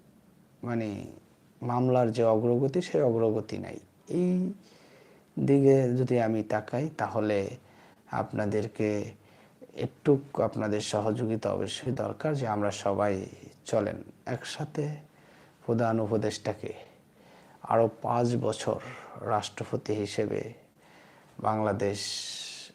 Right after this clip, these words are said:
বা বৈদেশিক যে সম্পর্কগুলা, সেই সম্পর্কগুলাকে জোরদার করার জন্য একটা আওয়াজ তুলি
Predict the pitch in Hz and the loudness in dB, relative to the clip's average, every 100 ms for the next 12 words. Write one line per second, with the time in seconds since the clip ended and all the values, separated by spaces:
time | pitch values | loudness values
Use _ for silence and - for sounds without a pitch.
0 | - 113 107 117 127 123 117 - 120 127 | -4 0 2 4 4 4 0 2 0 0
1 | 123 110 - 113 117 113 - 113 110 107 | -2 -2 -2 -4 -2 -4 -4 -4 -2 -2
2 | 104 127 - - - - - - - 127 | -4 -8 -14 -20 -20 -20 -20 -8 2 2
3 | 120 113 117 120 - 123 - 117 113 110 | 2 -2 0 0 2 2 4 2 2 0
4 | 110 110 113 107 110 110 110 107 98 - | 0 2 2 2 0 0 0 0 0 -4
5 | 101 101 98 - - - - - 123 - | -6 -6 -12 -16 -20 -20 -18 -8 -6 -2
6 | - 117 120 117 - 113 120 | 2 4 4 2 -2 -2 0